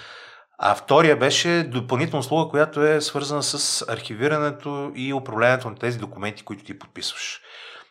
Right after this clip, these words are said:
Като има най-различни опции и за тях има също модели. Но там беше много интересно, като ние самите казахме, нека да тръгнем първо с услугата с електронен подпис, защото тя първо, че ние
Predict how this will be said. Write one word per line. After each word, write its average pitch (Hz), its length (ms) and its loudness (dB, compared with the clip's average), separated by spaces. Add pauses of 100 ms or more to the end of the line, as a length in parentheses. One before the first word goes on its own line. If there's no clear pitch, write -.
(100)
Като 175 200 -2
има 160 160 0
най-различни 127 500 0
опции 175 520 -2 (380)
и 214 140 -4
за 180 120 -2
тях 135 240 4
има 123 140 -2
също 120 280 -4
модели. 98 380 -2 (420)
Но 113 440 -4
там 170 180 8
беше 185 220 4
много 165 180 6
интересно, 135 500 0
като - 200 -12
ние 175 220 -4
самите 165 320 -6
казахме, 123 460 2
нека 147 240 -2
да 190 120 -2
тръгнем 147 340 -4
първо 123 160 -6
с 117 60 -6
услугата 117 300 -4
с - 60 -4
електронен 104 340 -4
подпис, 101 300 -6
защото 131 340 -8
тя 123 280 0 (100)
първо, 127 200 0
че 120 120 -4
ние 117 320 -6